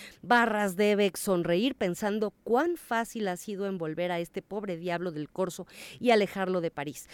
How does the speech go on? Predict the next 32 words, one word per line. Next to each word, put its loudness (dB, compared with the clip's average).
Bonaparte, 4
entre -2
tanto, -4
se -6
sumerge 0
en 0
los -2
planos 0
de 4
la 8
región. 2
Aquí -4
empieza -6
la -6
estrategia, -12
¿ok? -4
Bonaparte, 6
entre 8
tanto, -4
se -2
sumerge 2
en 6
los 4
planos 4
de 0
la 2
región -2
en -2
donde 0
está -2
su -2
ejército -4